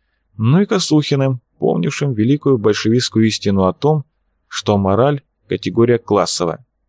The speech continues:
Красный командир не желал подводить политически неразвитого, но такого симпатичного интеллигента, который вдобавок рисует не хуже, а в чём-то даже и лучше, чем художники из любимой Стёпиной фронтовой газеты «В ружьё».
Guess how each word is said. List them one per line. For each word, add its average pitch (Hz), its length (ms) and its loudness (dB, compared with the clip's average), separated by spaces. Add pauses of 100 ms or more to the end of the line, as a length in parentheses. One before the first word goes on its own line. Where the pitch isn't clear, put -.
(420)
Красный 104 380 -2
командир 104 540 0
не 110 240 0
желал 113 340 2
подводить 101 520 0
политически 104 640 -2
неразвитого, 104 720 0 (340)
но 113 200 0
такого 120 380 0
симпатичного 104 800 -2
интеллигента, 123 800 -2 (320)
который 165 340 0
вдобавок 127 500 0
рисует 123 520 2
не 110 120 0
хуже, 131 420 -6 (400)
а - 120 -4
в 147 40 -8
чём-то 190 340 -2
даже 156 300 -2
и - 180 -2
лучше, 127 400 2
чем 110 200 -2
художники 110 640 0
из 98 140 0
любимой 107 400 2
Стёпиной 98 480 -2
фронтовой 101 500 0
газеты 95 460 0
«В 90 80 0
ружьё». 95 440 0